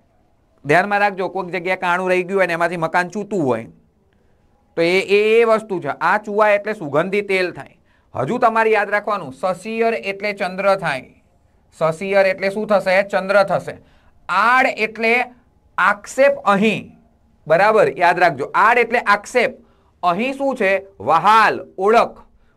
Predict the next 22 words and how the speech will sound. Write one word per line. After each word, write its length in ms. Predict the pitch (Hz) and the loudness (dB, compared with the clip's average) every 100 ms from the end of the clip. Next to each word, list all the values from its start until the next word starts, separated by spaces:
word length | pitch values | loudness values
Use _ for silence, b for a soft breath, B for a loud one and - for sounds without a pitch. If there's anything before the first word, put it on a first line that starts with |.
| _ | _
તો 60 | - | -6
આ 240 | - 185 | 0 0
પણ 200 | 202 254 | 0 -2
યાદ 220 | 254 233 | 0 0
રાખી 240 | 208 202 190 | 0 -2 -4
લો. 260 | 131 117 b b - | -8 -10 b b -10
આડ 320 | 156 196 220 | -2 2 2
એટલે 440 | 226 190 185 196 196 | 0 -6 -10 -6 -6
આક્ષેપ 720 | 160 151 - - 220 220 - | -4 -6 -8 -8 -8 -8 -10
થાય, 440 | 214 214 220 233 - _ _ _ _ _ _ | -2 0 0 -4 -16 _ _ _ _ _ _
આડ 300 | 180 196 220 | 0 4 4
એટલે 460 | 220 214 196 196 175 | 0 -6 -10 -6 -4
વહાલે 600 | 135 139 151 180 208 226 | -2 -2 0 0 0 -4
થાય 520 | 226 208 214 220 226 226 _ _ _ - | -2 2 4 2 0 -12 _ _ _ -8
અને 360 | 185 196 196 196 | -6 -4 -6 -6
આડ 340 | 175 202 214 | -2 2 2
એટલે 440 | 220 190 190 196 196 | 0 -6 -10 -8 -10
ઓળખ 380 | - 180 190 190 | -6 -2 -2 -2
પણ 320 | - 175 151 | -2 -4 -4
થાય. 380 | 123 151 131 - _ - _ _ _ - | -6 -6 -6 -12 _ -20 _ _ _ -12
ધ્યાને 320 | 139 170 175 | -6 -6 -4
લેજો. 300 | 165 147 | -6 -8